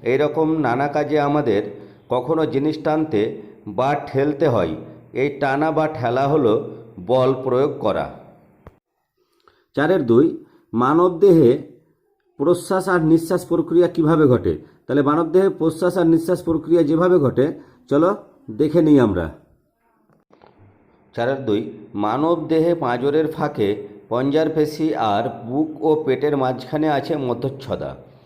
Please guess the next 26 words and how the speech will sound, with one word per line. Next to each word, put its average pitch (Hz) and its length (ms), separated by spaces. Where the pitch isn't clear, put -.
এগুলির 147 500
সাহায্যে 160 420
একবার 123 400
আমাদের 156 440
বুকের 160 340
খাঁচা 143 360
ফুলিয়ে 127 360
তোলা 143 260
হয়, 147 240
তখন 120 340
বাতাস 120 400
ভেতরে 127 340
ঢোকে, 98 320
একে 151 280
প্রশ্বাস 127 600
বলে। 85 240
আবার 147 300
এই 165 260
পেশিগুলো 151 540
ঢিলে 139 340
হয়ে 160 300
গেলে 104 280
বুকের 143 320
খাঁচা 151 300
চুপসে 156 360
যায় 85 220